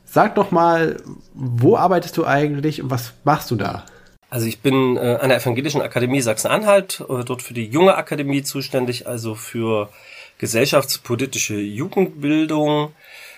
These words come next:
Speaker 2: Ähm, die evangelische Akademien sind nach dem Zweiten Weltkrieg gegründet worden, so als, äh, ein Stück,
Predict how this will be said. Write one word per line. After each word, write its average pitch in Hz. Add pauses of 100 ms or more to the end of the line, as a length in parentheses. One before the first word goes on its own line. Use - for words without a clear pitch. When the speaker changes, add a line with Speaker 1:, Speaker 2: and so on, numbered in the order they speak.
(180)
Speaker 2:
Ähm, 117
die -
evangelische 139
Akademien 131
sind 147
nach 135
dem 135
Zweiten 131
Weltkrieg 156
gegründet 143
worden, 131
so 123
als, 123
äh, 120
ein 120 (1000)
Stück, 143